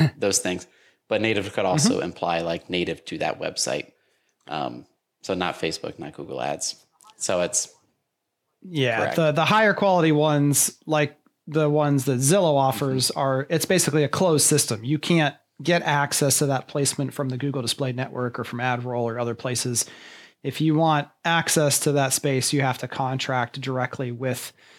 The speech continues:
Speaker 1: the platform in order to get the right to do so. Um, there are certainly those lower
Speaker 2: Mm-hmm.
Speaker 1: quality just pop-ups and takeovers and
Speaker 2: Bad stuff.
Speaker 1: yeah, just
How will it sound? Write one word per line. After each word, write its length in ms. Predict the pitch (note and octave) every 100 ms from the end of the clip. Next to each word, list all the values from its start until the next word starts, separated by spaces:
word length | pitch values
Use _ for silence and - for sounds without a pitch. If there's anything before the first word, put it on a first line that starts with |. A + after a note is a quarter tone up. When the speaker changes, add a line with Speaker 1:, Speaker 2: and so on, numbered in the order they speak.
| _ -
Speaker 1:
the 100 | C#3+
platform 680 | D3+ C3 - C#3+ B2 A#2+ B2
in 140 | C3+ B2+
order 180 | B2
to 120 | A#2 -
get 180 | B2
the 80 | -
right 180 | A#2+ A#2
to 80 | -
do 200 | A#2+ B2
so. 360 | A#2 B2 A2+ A2+ _ _ _ _
Um, 420 | C#3+ B2+ A#2 A2+ A2+ _ _ _ _ _ _
there 360 | - F3 D3+ D3
are 100 | C3+
certainly 300 | - D3 C#3
those 180 | C3 C3
lower 200 | C#3+ D3
Speaker 2:
Mm-hmm. 80 | G2
Speaker 1:
quality 340 | C3 B2+ B2
just 320 | B2 A#2+ -
pop-ups 540 | - C#3 C3 C3+ A#2+ -
and 220 | A#2 A2
takeovers 720 | - D3+ C3+ C#3 B2 B2 B2 A#2+
and 80 |
Speaker 2:
Bad 220 | A2+ A2 -
stuff. 200 | F#2 F#2
Speaker 1:
yeah, 140 | A2+
just 280 | A#2 B2